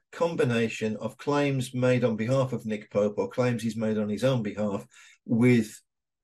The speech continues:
what appear to be the facts from the M O D. The point being there's a gap between the two of them. Um, the indication of the documents is that Nick Pope, and, and th-, some of the people who know, I mean, I've seen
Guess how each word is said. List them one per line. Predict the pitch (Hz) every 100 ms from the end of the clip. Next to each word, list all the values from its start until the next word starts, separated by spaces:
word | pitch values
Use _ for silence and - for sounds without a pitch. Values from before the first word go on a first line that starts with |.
| -
what | - 123 127 - _ _ _ -
appear | 110 - 123 120
to | 110
be | 113
the | -
facts | - 131 127 -
from | - 110
the | 117
M | 113 110
O | 107
D. | 120 110
The | -
point | 139 127 113
being | 117 104
there's | 104
a | 107
gap | 104 117 -
between | 110 - -
the | 135
two | 131 135 131
of | 110
them. | - - - - - -
Um, | 113 110 110 107 110 113
the | 110 127 127
indication | 123 110 - 113 110 120
of | 107
the |
documents | 110 120 - 117 101 98
is | 95 101
that | 104 107
Nick | 113 -
Pope, | - 107 104 - _ - - -
and, | 120
and | 143 127 113
th-, | 139 - - _
some | 139 -
of | 165
the | 127
people | 131 120 104
who | 104 104
know, | 110 113
I |
mean, | 113 113 117
I've | 127 -
seen | 147 117 107